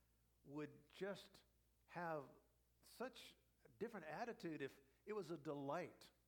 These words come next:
for them. I mean, who wouldn't want to be a parent if it's a delight? Can you imagine Brother Irwin down here last Sunday, looking up there, seeing his four children serving God? Now, that was a delight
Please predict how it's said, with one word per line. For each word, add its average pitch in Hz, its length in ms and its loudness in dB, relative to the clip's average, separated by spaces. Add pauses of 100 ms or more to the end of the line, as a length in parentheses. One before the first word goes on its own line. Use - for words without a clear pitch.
(1080)
for 131 80 -8
them. 120 240 -4 (720)
I 190 60 -12
mean, 180 240 -4 (500)
who 233 180 -2
wouldn't 247 240 -4
want 147 280 0
to 135 60 -6
be 160 120 0
a 160 60 -2
parent 175 360 -4
if 120 120 -6
it's 147 140 -4
a 160 60 -2
delight? 160 520 -2 (920)
Can 143 120 -4
you 165 80 0
imagine 160 480 2 (340)
Brother 147 240 0
Irwin 151 420 2
down 151 280 0
here 156 180 0
last 139 380 0
Sunday, 151 340 -6 (540)
looking 160 240 0
up 156 160 0
there, 160 160 2
seeing 165 240 -2
his 143 180 -2
four 160 200 0 (120)
children 165 300 0 (400)
serving 165 380 2
God? 156 280 0 (640)
Now, 170 80 -2
that 220 180 4
was 170 180 0
a 156 60 2
delight 135 520 2